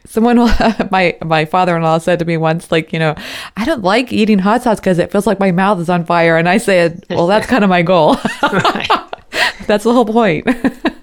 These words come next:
Speaker 2: Yeah, uh,
Speaker 1: Yeah.
Speaker 2: but I mean, it's a, it's a pretty healthy com-, condiment. It doesn't have that
Speaker 1: No,
Speaker 2: much
Speaker 1: yeah.
Speaker 2: sodium, uh, and that's, that's one of my, that's much more my weakness than, than sugar is salt. I, I tend to wanna put a lot of salt on everything, so that's been something that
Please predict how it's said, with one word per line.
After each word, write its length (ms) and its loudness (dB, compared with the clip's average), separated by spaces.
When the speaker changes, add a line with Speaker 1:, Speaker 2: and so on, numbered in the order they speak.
Speaker 2:
Yeah, 520 -2
uh, 180 -4
Speaker 1:
Yeah. 140 -8
Speaker 2:
but 240 -4
I 160 -2
mean, 140 -2
it's 100 -4
a, 180 -6
it's 120 -2
a 40 -8
pretty 200 -2
healthy 220 -2
com-, 260 -2
condiment. 500 -4
It 80 -10
doesn't 220 -2
have 340 -6
that 100 0
Speaker 1:
No, 120 2
Speaker 2:
much 160 -6
Speaker 1:
yeah. 80 2
Speaker 2:
sodium, 440 -2
uh, 20 -8
and 340 -2
that's, 280 -6
that's 320 -6
one 200 -4
of 40 -2
my, 100 -6
that's 260 -4
much 300 -4
more 120 -6
my 60 -2
weakness 320 -6
than, 340 -6
than 180 -8
sugar 340 -2
is 180 -10
salt. 240 0
I, 220 -2
I 100 0
tend 260 -4
to 60 0
wanna 220 0
put 260 -4
a 60 -4
lot 180 0
of 60 -2
salt 260 -2
on 80 -6
everything, 480 -6
so 240 -2
that's 240 -2
been 140 -4
something 340 -2
that 240 -6